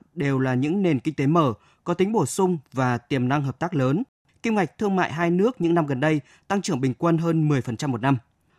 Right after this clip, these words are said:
Ông Doãn Hoàng Minh, Phó Vụ trưởng Vụ châu Âu, Bộ Ngoại giao cho rằng – sự phát triển trong quan hệ Việt Nam và Đức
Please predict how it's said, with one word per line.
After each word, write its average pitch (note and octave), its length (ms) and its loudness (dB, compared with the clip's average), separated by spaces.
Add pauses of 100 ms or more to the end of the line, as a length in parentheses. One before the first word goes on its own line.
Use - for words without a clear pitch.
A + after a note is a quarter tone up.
(260)
Ông D#3+ 200 2
Doãn D3 260 -2
Hoàng D#3 220 0
Minh, E3 220 6 (240)
Phó F3+ 200 -4
Vụ G3+ 200 -8
trưởng D3+ 280 0
Vụ C3 280 -4
châu E3+ 160 -2
Âu, D#3+ 200 0 (100)
Bộ D3+ 120 -4
Ngoại C3 160 -4
giao C#3+ 340 0
cho D3 180 -4
rằng – B2+ 220 -2 (380)
sự - 180 -6
phát A#3 160 -6
triển D3 240 0
trong E3 140 -6
quan F3 140 0
hệ D#3 140 -2
Việt A#2+ 220 -6
Nam D3+ 200 0
và B2 100 -4
Đức E3 180 -2